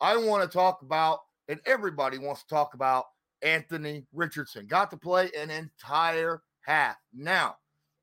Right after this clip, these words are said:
as we discuss this, let's keep in mind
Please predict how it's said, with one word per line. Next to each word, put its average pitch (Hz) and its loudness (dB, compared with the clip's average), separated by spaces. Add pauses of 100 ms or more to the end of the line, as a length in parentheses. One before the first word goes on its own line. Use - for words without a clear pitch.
(680)
as 185 0
we 180 -4
discuss 190 0
this, 107 -12 (720)
let's 156 -6
keep 220 -6
in 156 -6
mind 156 2